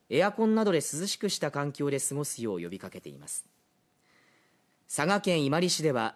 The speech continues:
七十代の男性が熱中症で倒れ亡くなっています。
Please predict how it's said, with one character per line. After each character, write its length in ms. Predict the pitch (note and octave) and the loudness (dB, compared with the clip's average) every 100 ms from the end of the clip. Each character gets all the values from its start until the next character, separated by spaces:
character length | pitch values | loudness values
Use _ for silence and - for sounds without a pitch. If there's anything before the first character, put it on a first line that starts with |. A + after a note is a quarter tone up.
| - | -4
七 260 | C3 G3 | 0 2
十 240 | G#3 A#3 A3+ | 2 2 2
代 160 | F#3+ | 2
の 120 | D#3 B2 | 2 0
男 180 | C#3 | -2
性 260 | D3 D3 C#3 | -2 -2 -2
が 240 | B2 A#2+ - | -2 -4 -4
熱 180 | A#2+ B2+ | -6 -6
中 260 | - G3 | -2 0
症 220 | F#3+ F#3+ F#3 | 2 2 2
で 100 | F3 | 0
倒 160 | F3 | 0
れ 120 | B2 | -2
亡 100 | E2+ | -6
く 100 | - | -10
な 100 | F#2+ | -14
っ 20 | F#2 | -12
て 140 | E2+ | -14
い 60 | D#2+ | -12
ま 120 | D#2+ | -10
す。 160 | - | -12